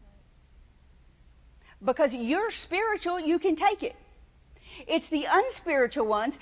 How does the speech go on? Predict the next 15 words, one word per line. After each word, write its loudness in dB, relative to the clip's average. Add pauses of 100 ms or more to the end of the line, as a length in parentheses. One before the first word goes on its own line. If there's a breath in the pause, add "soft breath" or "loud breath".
(140 loud breath)
that 2
wear 6
their 4
feelings 2
on 4
their 2
sleeve, -2 (180 loud breath)
and 4
the -2
first 2
time 2
something -2
happens, 0
what 0
happens? -2